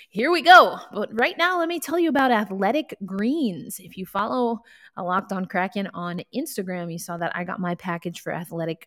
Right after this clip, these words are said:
Greens. And, um, our next partner is a product that I'm gonna start using every day. I've been trying to, I feel like I've talked about this before,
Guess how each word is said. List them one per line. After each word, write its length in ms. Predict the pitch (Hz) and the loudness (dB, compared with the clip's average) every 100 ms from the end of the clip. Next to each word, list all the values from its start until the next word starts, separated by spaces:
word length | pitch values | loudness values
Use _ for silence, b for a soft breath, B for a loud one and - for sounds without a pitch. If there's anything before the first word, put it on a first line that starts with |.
| 180 | -14
Greens. 720 | 190 196 233 233 233 240 233 B B B B _ | -2 0 4 4 4 2 0 B B B B _
And, 440 | 208 220 226 208 | -2 0 0 2
um, 320 | 226 220 220 214 B | 2 2 0 -6 B
our 120 | - | -4
next 300 | 233 254 - | -2 -4 -4
partner 480 | - 233 254 254 262 262 | -2 0 0 0 -2 -2
is 220 | 202 196 | -2 -2
a 40 | 196 | -6
product 600 | - 208 233 240 - 190 | -4 0 0 -2 -8 -4
that 140 | 208 | 0
I'm 340 | 196 208 208 180 | 0 0 -2 0
gonna 240 | 240 453 | 2 2
start 320 | - 403 359 | 2 2 2
using 340 | 269 339 311 285 | 4 4 4 0
every 200 | 285 285 | 2 2
day. 240 | 254 196 | 4 2
I've 200 | - 214 | 0 0
been 180 | 220 240 | 0 0
trying 440 | - 240 285 359 302 | 0 -2 -2 -2 -4
to, 180 | 302 247 | -4 -4
I 60 | |
feel 120 | 233 | -4
like 120 | 311 277 | -2 -2
I've 120 | 247 | -2
talked 220 | 226 226 | -2 -2
about 220 | 214 196 | -4 -6
this 120 | 180 | -8
before, 420 | - 180 285 285 | -10 -10 0 0